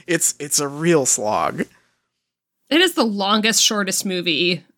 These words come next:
Speaker 2: of all time.
Speaker 1: <laughs> It is not even ninety minutes. That ninety minutes, like, includes the credits.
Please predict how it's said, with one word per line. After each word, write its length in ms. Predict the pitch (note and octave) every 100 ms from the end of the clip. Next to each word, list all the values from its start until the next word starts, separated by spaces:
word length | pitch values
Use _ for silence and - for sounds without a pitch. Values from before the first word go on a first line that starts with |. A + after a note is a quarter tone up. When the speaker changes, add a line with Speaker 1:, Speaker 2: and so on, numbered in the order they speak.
| _
Speaker 2:
of 140 | - F#3
all 180 | - E3+
time. 520 | - A2 A2 F#3+ A#3 B3
Speaker 1:
<laughs> 80 |
It 120 | C#4 D4+
is 220 | D#4 A3+
not 460 | F#3+ G3 G#3 G#3 -
even 340 | E3+ D3+ C3+
ninety 300 | A#2+ A#2+ A#2
minutes. 320 | G2 G#2 -
That 220 | - G3 A#3
ninety 280 | A#3+ C#4+ G#3
minutes, 360 | E3+ F3 E3+
like, 180 | D#3 D3
includes 680 | C#3+ - - C#3 D3 C#3+ C#3
the 100 | B2+
credits. 640 | - G2 - - - -